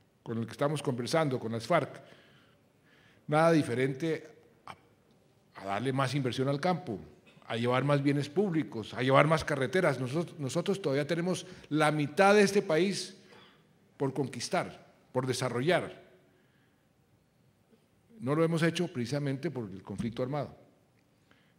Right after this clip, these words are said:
Entonces, eso fue lo que acordamos, nada más. Aquí no estamos expropiando a nadie. Todos los agricultores que están, eh, cultivando su tierra legítimamente no tienen por qué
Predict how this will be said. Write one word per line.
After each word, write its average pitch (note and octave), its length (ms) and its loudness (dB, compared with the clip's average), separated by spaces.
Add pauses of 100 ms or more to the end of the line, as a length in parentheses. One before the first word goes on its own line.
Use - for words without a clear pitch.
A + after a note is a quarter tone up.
(120)
Entonces, B2 380 -6
eso D3 220 -4
fue E3+ 180 -2
lo E3+ 140 -4
que C#3 80 -8
acordamos, C3+ 440 -4
nada D#3 240 2
más. F#3 380 2 (340)
Aquí - 260 -10
no C#3 120 -2
estamos C#3 440 -4
expropiando A#2+ 760 -6
a - 20 -4
nadie. B2+ 480 -2 (600)
Todos D#3 280 4
los C#3+ 160 0
agricultores A#2 720 -2
que A#2+ 120 -8
están, C3 480 -4 (500)
eh, A2 300 -8
cultivando B2+ 560 0
su B2 160 -6
tierra C3+ 320 0
legítimamente C3+ 840 -2
no C#3+ 140 -6
tienen D3 300 -4
por A2+ 260 -10
qué C#3 400 0